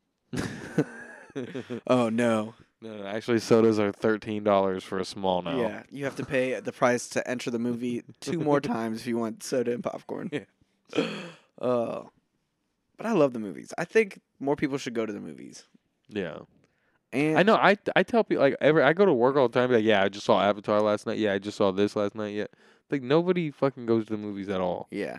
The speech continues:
Speaker 2: that's what it makes me excited about something like Alamo Drafthouse, where they're, like, reimagining the movie-going experience in a way.
Speaker 1: Yeah.
Speaker 2: Um, even though I don't think it needs to be reimagined.
Speaker 1: Yeah.
Speaker 2: I also think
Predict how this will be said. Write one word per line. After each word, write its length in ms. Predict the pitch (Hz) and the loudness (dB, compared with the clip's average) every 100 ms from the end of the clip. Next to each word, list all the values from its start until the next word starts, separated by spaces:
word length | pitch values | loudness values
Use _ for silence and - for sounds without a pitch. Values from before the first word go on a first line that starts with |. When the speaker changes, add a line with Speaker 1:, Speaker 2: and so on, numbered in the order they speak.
| - - | -8 -6
Speaker 2:
that's 160 | 214 | 0
what 180 | 254 170 | 0 0
it 140 | - 170 | -4 -6
makes 180 | 202 190 | -6 -8
me 60 | |
excited 260 | 170 170 156 | -6 -2 0
about 220 | 143 135 | 0 -2
something 180 | 143 131 | -2 -4
like 140 | 120 | -4
Alamo 320 | 92 127 123 | -4 -2 -2
Drafthouse, 580 | 113 110 110 - 113 - | 0 0 -2 -4 -6 -6
where 140 | 104 104 | -8 -4
they're, 140 | 110 | -4
like, 160 | 95 90 | -4 -6
reimagining 1120 | 110 123 110 101 101 127 147 156 156 156 - _ _ _ _ - | -6 -6 -6 -8 -8 -8 -10 -8 -8 -10 -12 _ _ _ _ -8
the 120 | 147 | -2
movie-going 480 | 156 156 156 156 151 | 0 0 0 0 0
experience 460 | 151 147 156 165 | -4 -2 -2 -2
in 60 | 170 | 0
a 40 | |
way. 300 | 165 160 170 - _ _ _ _ _ _ _ _ _ _ 135 | 2 2 0 -6 _ _ _ _ _ _ _ _ _ _ -4
Speaker 1:
Yeah. 220 | 123 - _ _ - | -4 -4 _ _ -2
Speaker 2:
Um, 360 | 131 113 98 80 | 0 0 -2 -6
even 180 | 185 | -6
though 80 | 190 | -4
I 20 | |
don't 180 | 147 131 | -2 -4
think 120 | 135 | -6
it 60 | 117 | -6
needs 200 | 139 143 | -6 -6
to 60 | 131 | -6
be 80 | 107 | -2
reimagined. 680 | 98 95 95 76 110 120 - _ _ | -2 -2 -6 -8 -10 -10 -14 _ _
Speaker 1:
Yeah. 520 | 147 151 147 143 139 131 _ _ _ _ _ - | -6 -2 2 2 2 -2 _ _ _ _ _ 2
Speaker 2:
I 120 | 170 | 4
also 320 | 156 208 220 | 4 2 -2
think 320 | 196 190 - | -4 -6 -6